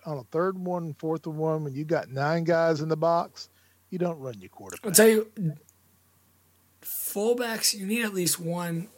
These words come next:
Speaker 2: on, on the roster for those specific situations, 'cause nothing beats a six-foot-five, two hundred thirty pound man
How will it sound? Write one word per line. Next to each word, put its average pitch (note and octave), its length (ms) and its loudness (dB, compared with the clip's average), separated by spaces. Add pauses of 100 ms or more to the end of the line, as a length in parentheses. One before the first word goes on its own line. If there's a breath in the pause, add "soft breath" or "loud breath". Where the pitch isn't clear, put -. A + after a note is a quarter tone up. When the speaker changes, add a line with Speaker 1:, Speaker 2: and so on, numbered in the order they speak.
Speaker 2:
on, F3+ 380 -8
on E3+ 220 -6
the F#3+ 100 -6
roster F3+ 680 -6 (120)
for E3 260 -6
those E3 240 4
specific F#3 500 2
situations, F3 680 -6 (480 loud breath)
'cause D#3+ 280 -2
nothing G#3+ 540 0
beats A3+ 520 0 (400 loud breath)
a F#3 80 -2
six-foot-five, G#3+ 880 4
two G3+ 140 0
hundred F#3+ 320 0
thirty G#3 240 0
pound F#3+ 440 0
man F#3+ 480 2